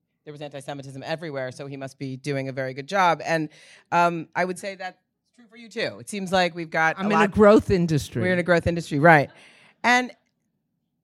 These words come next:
Speaker 1: you know, it's a joke, but there's some serious, I have a serious question about this, which is we hear politicians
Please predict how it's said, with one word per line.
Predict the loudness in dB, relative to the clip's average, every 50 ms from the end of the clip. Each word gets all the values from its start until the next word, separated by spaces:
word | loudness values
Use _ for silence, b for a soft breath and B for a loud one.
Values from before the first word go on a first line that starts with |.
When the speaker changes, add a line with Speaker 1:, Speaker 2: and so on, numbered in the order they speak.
| _ _ _
Speaker 1:
you | _ _ -10 -6 -4 -2
know, | -2 0 0 0
it's | -2 -4
a | -6 -4
joke, | -2 -2 -2 -2 -4 _
but | -8 -8 -6
there's | -6 -6 -6 -6
some | -10 -12 -14
serious, | -14 -14 -12 -12 -8 -8 -6 -8 -8 -10 -14 -18 -14 _
I | -10 -8
have | -8 -10 -10
a | -12
serious | -16 -18 -18 -18 -16
question | -14 -14 -14 -12 -8
about | -8 -8 -8 -10
this, | -14 -16
which | -18 -16 -16
is | -16 -16 -16 -16 -18
we | -20 -20
hear | -18 -16 -16 -16 -16
politicians | -14 -14 -12 -12 -12 -14 -14 -14 -14 -14 -14 -12 -10 -10 -10 -10 -10 -12 -14 -16